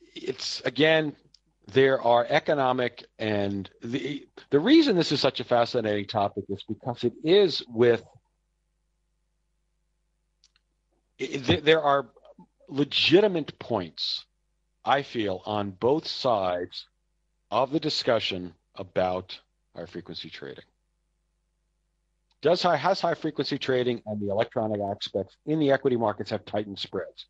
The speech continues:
Without doubt, without a doubt. Does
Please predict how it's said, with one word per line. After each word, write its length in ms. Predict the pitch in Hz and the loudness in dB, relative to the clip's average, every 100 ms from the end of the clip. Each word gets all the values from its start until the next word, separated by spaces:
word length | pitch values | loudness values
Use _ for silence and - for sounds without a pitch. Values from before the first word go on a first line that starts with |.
| _ _ _ | _ _ _
Without 340 | 120 127 110 - | 0 2 2 0
doubt, 120 | 90 | -6
without 300 | 104 104 95 | -2 -2 -2
a 40 | |
doubt. 300 | 82 78 - - _ _ _ _ _ _ _ _ _ _ _ _ _ _ _ _ _ _ _ _ _ _ _ _ _ _ _ _ _ _ - - _ 98 | -4 -10 -12 -20 _ _ _ _ _ _ _ _ _ _ _ _ _ _ _ _ _ _ _ _ _ _ _ _ _ _ _ _ _ _ -20 -20 _ 2
Does 600 | 156 214 202 175 139 | 6 8 6 4 -4